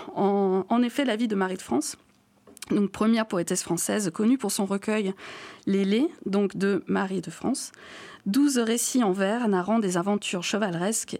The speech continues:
et l'amour courtois. Ils circulaient en leur temps dans les cours de France et d'Angleterre, et ces fables inspirèrent La Fontaine. D'une biographie quasi inexistante, Lorraine Groff invente la vie de celle qu'on pense être la fille naturelle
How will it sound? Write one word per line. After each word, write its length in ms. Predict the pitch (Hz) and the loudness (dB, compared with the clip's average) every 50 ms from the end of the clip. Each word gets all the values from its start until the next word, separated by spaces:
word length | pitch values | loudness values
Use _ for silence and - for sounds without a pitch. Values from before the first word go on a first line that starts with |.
| - | -4
et 60 | - 185 | -2 0
l'amour 340 | 185 190 196 202 220 214 | 2 2 2 0 -2 -2
courtois. 400 | - - 196 - - - - - - - _ - - - - - - - - - - - - - | -4 -6 -6 -6 -8 -10 -10 -10 -12 -16 _ -20 -20 -20 -20 -20 -20 -20 -20 -20 -20 -20 -6 -4
Ils 60 | 226 214 | -2 -2
circulaient 460 | - - 294 277 - - 311 320 349 | 0 0 -2 -2 0 2 4 4 6
en 100 | 320 277 | 6 4
leur 180 | 240 226 - | 2 0 -2
temps 160 | - - 262 262 | 0 2 2 2
dans 120 | 240 214 | 4 2
les 80 | 202 196 | 0 -2
cours 160 | - 214 214 | -2 0 0
de 100 | 208 202 | 0 -2
France 460 | - - - 247 254 262 - - - | -2 -2 0 0 2 2 0 -2 -2
et 80 | - 214 | -2 0
d'Angleterre, 640 | 202 196 202 196 196 196 - - 196 208 247 262 - - | 2 2 2 2 0 -2 -2 -2 -2 -2 -2 -4 -4 -4
et 80 | 214 | -4
ces 180 | 208 - - 208 | -4 -2 -6 -8
fables 480 | - - 214 220 254 233 233 202 - - | -4 -2 -2 -2 0 0 -2 -4 -4 -2
inspirèrent 560 | - 220 208 - - - 226 202 214 214 220 | -2 -2 -2 -2 -4 -6 -4 -2 -2 -4 -2
La 80 | 220 208 | -4 -6
Fontaine. 420 | 202 - - 185 185 - - - - - _ _ _ - - - - - - - - - - - _ _ | -6 -6 -6 -6 -6 -6 -10 -10 -12 -14 _ _ _ -20 -20 -20 -20 -20 -20 -20 -20 -20 -20 -20 _ _
D'une 160 | 202 208 220 208 | 2 4 4 4
biographie 420 | 226 240 247 226 226 - - 254 | 4 2 0 0 -2 -4 -8 -4
quasi 240 | - 240 208 214 240 | -2 -2 0 2 2
inexistante, 800 | 269 247 220 208 208 208 208 - - - 240 277 302 - - - - | 4 4 4 2 0 -2 -4 -6 -2 0 0 0 0 -2 -6 -12 -4
Lorraine 320 | - 202 202 214 208 214 214 | -2 0 0 2 2 0 0
Groff 360 | 196 208 220 294 - - - - | 0 0 -2 -2 -4 -6 -4 -2
invente 400 | 226 220 214 262 294 302 - - | -2 0 2 2 2 2 2 -2
la 140 | 220 214 208 | -2 0 0
vie 120 | 233 247 | 0 0
de 100 | 214 202 | 0 -2
celle 420 | 202 - - 226 233 233 214 185 - | -4 -2 -2 -2 0 0 -2 -4 -2
qu'on 160 | - 185 185 | -2 -2 -2
pense 260 | - - 254 254 - | 0 0 0 0 0
être 200 | 196 175 - - | -4 -4 -4 -4
la 80 | 170 165 | -6 -6
fille 220 | - - - 285 | -6 0 2 2
naturelle 580 | 277 254 247 - - 240 226 220 208 202 185 | 2 2 0 -2 -4 -2 -2 0 -2 -2 -4